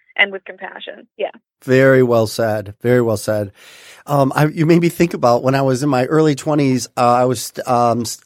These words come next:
Speaker 2: over my, uh, w-, at a, my father's wife w-, and I were watching a movie, and a,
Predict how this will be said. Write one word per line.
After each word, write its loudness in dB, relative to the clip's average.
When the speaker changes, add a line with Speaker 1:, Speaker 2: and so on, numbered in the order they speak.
Speaker 2:
over 0
my, 2
uh, 0
w-, -6
at 2
a, -2
my -2
father's 0
wife 0
w-, -4
and -2
I 2
were 2
watching 2
a -2
movie, 2
and 0
a, 0